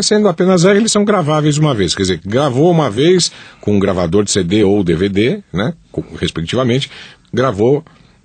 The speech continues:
e, e, vamos dizer assim, o C D ou o D V D tá queimado, você não consegue gravar novas coisas nele, tá? Ou pelo menos coisas novas por cima daquilo que já tá gravado. Tudo bem? Já o R W permite. Bom,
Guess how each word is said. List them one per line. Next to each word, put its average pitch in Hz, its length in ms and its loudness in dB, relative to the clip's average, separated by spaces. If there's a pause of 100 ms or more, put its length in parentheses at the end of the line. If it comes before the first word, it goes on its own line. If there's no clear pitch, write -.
(500)
e, 101 300 -4
e, 95 60 0
vamos 104 180 -2
dizer 101 100 0
assim, 101 180 -2
o 92 40 -4
C 113 160 0
D 107 180 0
ou 135 160 4
o - 20 2
D 117 120 2
V 98 120 0
D 113 120 -2
tá 135 120 -6
queimado, 104 640 -2
você - 140 -2
não 90 80 -4
consegue 104 400 -4
gravar 107 320 0
novas 104 360 0
coisas 95 340 0
nele, 73 260 -6 (460)
tá? 110 300 -4
Ou 80 140 -4
pelo 82 160 -2
menos 92 180 0
coisas 95 400 0 (400)
novas 98 340 -2
por 110 220 -4
cima 123 480 0
daquilo 92 300 -4
que 92 100 -8
já 82 100 -2
tá 90 120 -6
gravado. 82 460 -4 (640)
Tudo 73 160 -10
bem? 92 280 -2
Já 90 140 -2
o 98 140 2
R 101 160 0
W 101 320 -2
permite. 110 560 -2 (1080)
Bom, 123 220 -2